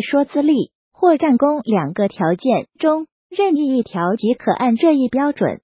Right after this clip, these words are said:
粟裕一生征战以及指挥华东野战军及战役军团创造的辉煌战绩，就完全符合领导战役军团作战，立有卓越功勋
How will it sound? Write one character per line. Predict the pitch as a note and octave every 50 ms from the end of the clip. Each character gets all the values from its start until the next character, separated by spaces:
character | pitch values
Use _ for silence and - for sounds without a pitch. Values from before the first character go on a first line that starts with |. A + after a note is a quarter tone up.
| _
粟 | - - E4+ D#4
裕 | D4 D4+ C#4
一 | C4 C4+ B3+ A#3
生 | - D4+ D4 D4+
征 | - E4 D#4+ E4
战 | D#4+ F#4 F4 D#4+ C4+
以 | A#3 - F#3 F3
及 | E3 - F#3+ A#3+ C4
指 | - F3 D3+
挥 | - - C4 D4
华 | - - F#3+ F3+ G3
东 | A3+ E4 E4 E4
野 | C#4 G#3 D#3+ F3+
战 | - D#4 C#4+ C4
军 | - - D4 D4 D4 D4+ _ _ _ _ _
及 | - - G#3+ A#3+
战 | - - D#4+ D4+ D4
役 | D4 C#4+ B3
军 | A#3 - D4 D4+ D#4
团 | - - - F3 E3+ F3+ A3+
创 | - - - D4+ C#4 C4
造 | - D4 A#3+ A3
的 | G#3 F3
辉 | - - D#4+ E4 E4
煌 | - - F#3+ E3 D#3+ F3
战 | - D#4+ C4 G#3
绩， | - - G3+ F3 C#3 - _
就 | - F#4 F4 D4+
完 | - A#3+ A#3 C4+ C4
全 | - G3+ G#3 B3+
符 | - - F#3 A#3
合 | A#3+ - - F3 F3+ G#3+
领 | G#3 G3 A3 B3+
导 | B3+ A#3 F3 D3
战 | D3+ - D4 D4+ C#4
役 | A#3+ A#3+ A#3 G#3+ F#3+ F#3+
军 | - - D4+ D4+ D#4
团 | - - F#3 E3+ F#3+
作 | G#3+ - B3 A3+
战， | - C#4 A#3 F3+ - _ _ _ _ _
立 | - E4+ E4
有 | D4+ C#4+ G#3+ F3
卓 | - - G3+ F#3+ G#3
越 | B3 B3 A#3+ F#3+ -
功 | C#4 D4+ D#4 E4
勋 | - - D#4 D#4+ E4 E4+